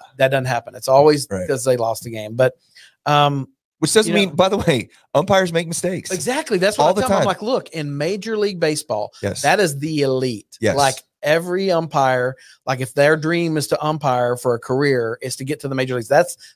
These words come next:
Speaker 1: the best of the best. And now they have instant replay.
Speaker 2: Yes.
Speaker 1: And still then, sometimes the
Speaker 2: Get it
Speaker 1: next
Speaker 2: wrong.
Speaker 1: day, people are going, "They got this wrong."
Speaker 2: Yes.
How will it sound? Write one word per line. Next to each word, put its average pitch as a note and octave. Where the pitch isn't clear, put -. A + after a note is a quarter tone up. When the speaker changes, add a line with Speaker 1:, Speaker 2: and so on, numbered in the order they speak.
Speaker 1:
the C3
best D3+
of D3+
the C#3+
best. A#2+
And B2+
now G#3+
they F3+
have F3
instant D3+
replay. C#3+
Speaker 2:
Yes. G2+
Speaker 1:
And D#3
still G#3+
then, G#3
sometimes G3
the D#3
Speaker 2:
Get D#3+
it F3
Speaker 1:
next F#3+
Speaker 2:
wrong. G#2
Speaker 1:
day, F#3+
people D#3
are D#3
going, D3
"They C#3+
got F#3
this E3
wrong." F3
Speaker 2:
Yes. G2